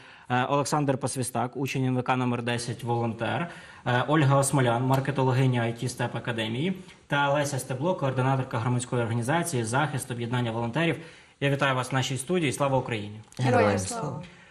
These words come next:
Speaker 1: Так, тепер давайте поспілкуємось про вашу чудову ініціативу "Я допомагаю З С У". Це календарі, які може придбати кожен із нас.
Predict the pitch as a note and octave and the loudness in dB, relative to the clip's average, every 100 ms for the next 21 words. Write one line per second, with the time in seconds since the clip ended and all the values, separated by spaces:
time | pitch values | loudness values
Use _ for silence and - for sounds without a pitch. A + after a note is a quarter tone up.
0 | - _ - C#3 A2+ - C3+ F#3+ G#3 E3 | -20 _ 0 0 0 -4 0 0 0 0
1 | F3+ F#3 D3 - D3 E3 D#3 D3 D3 C3+ | -2 -2 -6 -4 -4 0 0 -2 -2 0
2 | D3 C#3 B2 - D3 D3+ C3+ C3 B2 C3 | 0 -2 -6 -4 -2 0 0 0 -2 -4
3 | B2+ - F#3 G#3+ F#3+ D3 - B2+ C#3 B2+ | -4 -2 -4 -2 -6 -8 -14 -4 -4 -4
4 | B2+ C3 B2 B2 A#2 A2 C#3+ D3+ A3 - | -4 -4 -2 -4 -4 -8 -8 -6 -8 -12
5 | _ - D3 C3+ D3 C3+ C3+ C3+ C3+ G#3+ | _ -6 -4 -2 -2 0 0 0 -2 -4
6 | - C3+ C3 C3+ D3+ D3 C#3+ C#3+ D3 C#3 | -10 -8 -8 -4 -2 -2 0 0 0 0
7 | C3+ C3 B2 B2 - C#3+ B2 A#2+ A#2 - | -2 -2 -2 -4 -2 -2 0 -4 -8 -10
8 | A2+ A#2+ C3 G3+ - | -8 -4 -2 -4 -8